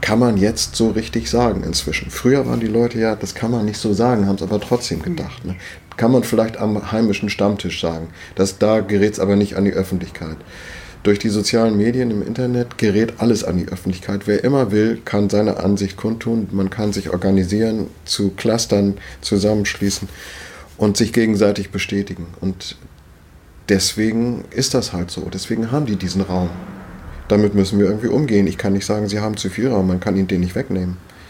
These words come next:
Speaker 1: Wir sind nun mal eine Demokratie und die sind so. Auf der anderen Seite finde ich aber auch, dass, äh, doch Kulturschaffende sich mehr äußern sollten.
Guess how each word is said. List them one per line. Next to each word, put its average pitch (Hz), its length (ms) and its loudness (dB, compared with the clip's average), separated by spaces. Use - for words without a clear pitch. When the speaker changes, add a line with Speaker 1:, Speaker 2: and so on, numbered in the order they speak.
Speaker 1:
Wir 98 100 4
sind 113 260 2
nun 104 120 4
mal 98 80 4
eine 92 120 2
Demokratie 95 760 -2
und 98 180 -6
die 98 60 -2
sind 131 240 -2
so. 90 180 -2
Auf 113 140 0
der - 160 4
anderen 110 260 4
Seite 123 300 4
finde 127 320 0
ich - 140 -4
aber 120 260 2
auch, 120 240 -2
dass, 117 400 -2
äh, 104 360 -2
doch 117 320 0
Kulturschaffende 120 920 2
sich 110 360 -4
mehr 107 340 2
äußern 95 340 -2
sollten. 92 380 -8